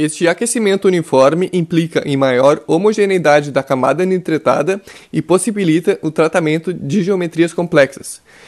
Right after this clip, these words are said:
E por evitar o bombardeamento direto das peças, haverá melhoria no acabamento superficial do material,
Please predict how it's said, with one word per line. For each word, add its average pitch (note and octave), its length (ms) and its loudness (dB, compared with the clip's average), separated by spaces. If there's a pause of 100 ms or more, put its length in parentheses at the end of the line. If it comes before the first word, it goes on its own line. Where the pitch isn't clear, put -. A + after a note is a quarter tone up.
(120)
E C3 80 -2
por C#3 200 2
evitar C3+ 400 4
o G3 40 4
bombardeamento F#3 640 0
direto D3 380 0
das D#3 160 -2
peças, D#3 560 0
haverá D3 400 4
melhoria E3+ 500 0
no E3+ 100 -2
acabamento E3+ 540 0
superficial F3+ 640 -2
do D3 80 -4
material, D3+ 580 0